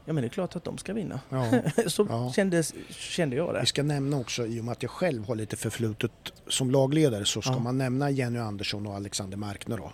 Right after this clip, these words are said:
Speaker 1: Ja, men det kan vi
Speaker 2: som
Speaker 1: göra.
Speaker 2: lagledare. Ja.
Speaker 1: Fint av det.
Speaker 2: Ja, jag tycker
Speaker 1: Eh,
Speaker 2: det
Speaker 1: mycket
Speaker 2: också.
Speaker 1: bra.
Speaker 2: Mm, mm.
Speaker 1: Eh, och Happlinge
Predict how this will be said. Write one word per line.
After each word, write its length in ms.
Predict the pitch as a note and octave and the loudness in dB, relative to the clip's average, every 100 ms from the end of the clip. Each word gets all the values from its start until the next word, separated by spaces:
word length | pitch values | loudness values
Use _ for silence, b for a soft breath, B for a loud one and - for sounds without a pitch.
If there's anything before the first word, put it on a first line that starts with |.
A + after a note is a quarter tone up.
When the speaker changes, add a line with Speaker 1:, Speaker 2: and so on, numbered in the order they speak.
| - | 2
Speaker 1:
Ja, 80 | C#3 | 4
men 140 | F#3 | 4
det 60 | G3+ | 0
kan 120 | B3+ | 0
vi 40 | |
Speaker 2:
som 80 | C#4 | 2
Speaker 1:
göra. 100 | A2+ | 2
Speaker 2:
lagledare. 520 | G#2 F#2 G2 G2 - - | 0 -4 -10 -10 -12 -4
Ja. 240 | B2 G2 A2+ B B B B B B - | -2 -2 -8 B B B B B B -12
Speaker 1:
Fint 340 | - G#3+ A#3 | 0 4 4
av 100 | - | 0
det. 120 | - A#2+ - - - | -4 -8 -12 -20 -4
Speaker 2:
Ja, 180 | - E3 - - | 2 2 2 -14
jag 80 | - | -8
tycker 180 | - A#2+ | -4 -4
Speaker 1:
Eh, 60 | A2 | -4
Speaker 2:
det 40 | |
Speaker 1:
mycket 260 | G2 C#3 A2+ | -6 -6 -6
Speaker 2:
också. 80 | G#2+ | -8
Speaker 1:
bra. 100 | A2 G#2+ B2 | -8 -10 -10
Speaker 2:
Mm, 100 | G#2 - | -10 0
mm. 280 | D3+ D3+ D#3 | 4 4 2
Speaker 1:
Eh, 40 | - | -2
och 300 | E3 D#3 - | -2 -2 -4
Happlinge 720 | - E3 E3 D#3 D#3+ E3 F#3 | -2 0 0 0 0 0 -2